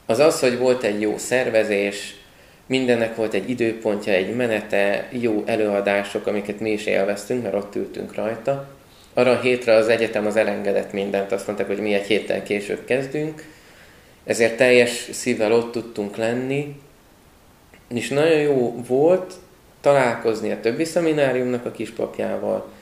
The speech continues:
ismerős atyákkal, új atyákat megismerni. Egy hatalmas pörgés volt, tehát, hogy azt lehetett érezni, én így fogalmaztam meg magamnak, hogy az egyház szíve most Budapesten dobog.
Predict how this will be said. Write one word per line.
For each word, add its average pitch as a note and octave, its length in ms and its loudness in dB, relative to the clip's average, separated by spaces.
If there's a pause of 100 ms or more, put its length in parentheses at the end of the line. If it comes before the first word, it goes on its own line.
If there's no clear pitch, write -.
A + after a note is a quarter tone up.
(300)
ismerős A#2 580 0
atyákkal, G2+ 680 -2
új B2 160 2
atyákat G#2+ 500 -4
megismerni. G#2 800 -6 (920)
Egy - 140 -2
hatalmas A2+ 800 2 (180)
pörgés C#3 540 2
volt, D#3 220 4
tehát, - 300 0
hogy B2+ 500 4
azt D3+ 300 0
lehetett C#3 440 0
érezni, B2+ 440 4
én A#2+ 140 2
így A#2 140 -2
fogalmaztam A2+ 720 0
meg A2+ 160 0
magamnak, A#2+ 440 2
hogy A#2 180 0
az A2 120 0
egyház C#3 440 0
szíve C3+ 220 0
most C3+ 260 -2
Budapesten G2+ 680 -4
dobog. F#2+ 300 -4